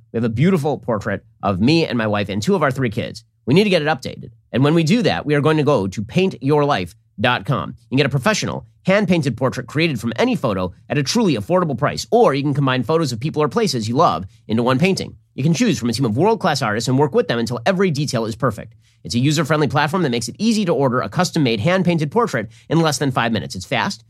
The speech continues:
You can receive your portrait in as little as two weeks. Send any picture. It can be yourself, your kids, family, loved ones, pets, you know, people who aren't even there. And they can mash all of those photos up into a beautiful portrait as well. It makes a fantastic birthday, anniversary, or wedding gift.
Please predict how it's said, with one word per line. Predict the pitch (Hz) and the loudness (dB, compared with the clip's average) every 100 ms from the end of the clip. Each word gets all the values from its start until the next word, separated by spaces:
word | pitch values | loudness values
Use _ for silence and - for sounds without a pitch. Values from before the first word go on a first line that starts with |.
| _ | _
You | - | -2
can | 135 | 0
receive | 123 170 185 | 2 2 0
your | - | 0
portrait | 147 139 - | -2 -4 -2
in | 131 | -2
as | 120 | 0
little | 143 117 123 | 0 0 -2
as | 135 | -2
two | 156 | -2
weeks. | 160 - - _ _ _ - | -2 -4 -10 _ _ _ -10
Send | - 135 | -2 2
any | 190 | 2
picture. | 190 - - | 2 -2 -6
It | - _ _ _ - | -12 _ _ _ -6
can | 107 | -4
be | |
yourself, | 101 92 185 185 180 | -4 -4 2 2 0
your | - | -6
kids, | 165 160 147 - - | 0 0 0 -8 -4
family, | 147 156 156 147 - - | 0 0 0 -4 -10 -2
loved | 127 143 | 0 2
ones, | 147 139 139 | 2 0 -2
pets, | 113 143 135 - _ - | -2 -2 -2 -10 _ -10
you | 107 | 0
know, | |
people | 214 214 | 2 4
who | 202 | 4
aren't | 196 | 4
even | 156 | 2
there. | 190 139 - - | 0 0 -4 0
And | |
they | 151 | 2
can | 160 | 4
mash | 160 180 - | 4 2 -2
all | 143 175 | 0 0
of | 147 | 2
those | 135 | -2
photos | - 156 151 127 | 0 0 2 2
up | 127 - 117 | -2 -4 -2
into | 147 151 143 | 0 0 0
a | 104 - - | -2 -4 -4
beautiful | 135 147 131 | 0 0 0
portrait | 117 139 147 110 104 | -2 -2 -2 -4 -6
as | 101 | -2
well. | 123 180 - _ _ - | -2 -2 -8 _ _ 0
It | |
makes | 139 - | 0 0
a | |
fantastic | 127 117 143 135 110 | -2 0 -2 -2 -2
birthday, | 180 185 165 | 0 0 0
anniversary, | 143 127 127 139 | 0 0 -2 -2
or | 104 113 | -2 0
wedding | 151 143 | 2 2
gift. | 123 | 0